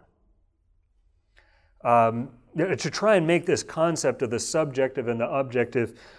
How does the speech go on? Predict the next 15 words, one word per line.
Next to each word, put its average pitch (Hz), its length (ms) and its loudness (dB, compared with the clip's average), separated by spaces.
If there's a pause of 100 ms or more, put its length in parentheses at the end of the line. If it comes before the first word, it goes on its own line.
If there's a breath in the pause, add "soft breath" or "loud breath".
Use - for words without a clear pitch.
(180 loud breath)
uh, 107 320 2 (100)
elements 123 400 2
of 110 100 -2
faith 120 320 2
a, 185 40 0
a 127 260 2
little 123 220 2
clearer, 131 500 2 (340 loud breath)
uh, - 60 -4
I'll, 139 320 4
I'll 160 260 4
give 131 320 2
you 135 140 4
an 117 80 2
illustration. 113 880 0